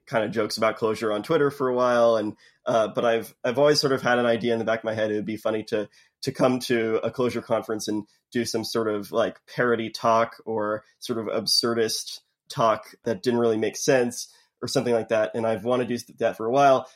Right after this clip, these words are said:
I mentioned this to Derek, who sort of is, has a similar mindset to me, where he likes being funny and Clojure combined together. So he had sort of a, a more specific idea of the specific talk of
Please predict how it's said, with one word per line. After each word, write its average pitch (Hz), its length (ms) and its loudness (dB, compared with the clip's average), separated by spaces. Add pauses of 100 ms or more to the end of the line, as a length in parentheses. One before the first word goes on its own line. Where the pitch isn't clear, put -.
(100)
I 120 120 -2
mentioned 143 260 0
this 120 120 -6
to 117 100 -6
Derek, 131 460 2
who 127 180 -2
sort 190 180 0
of 170 100 2
is, 127 160 -2
has 127 140 0
a 120 80 -2
similar 127 320 0
mindset 113 460 0
to 110 100 -6
me, 107 140 -4
where 104 160 -6
he 107 180 -6
likes 107 340 -6
being 117 400 -2
funny 113 440 2
and 110 200 -2
Clojure 110 540 -2 (240)
combined 113 400 -2
together. 104 320 -4
So 107 340 -2 (240)
he 170 440 -2
had 135 200 2
sort 131 140 -2
of 120 120 -2
a, 120 260 -4
a 113 160 2
more 120 320 0
specific 135 640 0
idea 104 540 0 (200)
of 113 140 -2
the 120 100 0
specific - 640 -6
talk 113 280 -2
of 107 160 -4